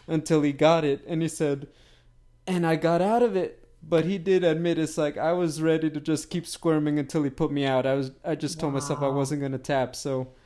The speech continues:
Speaker 1: that's gangster. And, um,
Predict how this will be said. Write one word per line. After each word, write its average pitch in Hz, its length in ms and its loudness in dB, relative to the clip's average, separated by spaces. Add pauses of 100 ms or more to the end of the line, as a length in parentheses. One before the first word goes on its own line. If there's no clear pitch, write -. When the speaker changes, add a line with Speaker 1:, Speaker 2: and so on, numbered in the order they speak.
(520)
Speaker 1:
that's 185 280 0
gangster. 160 640 0 (840)
And, 151 300 0
um, 131 600 -4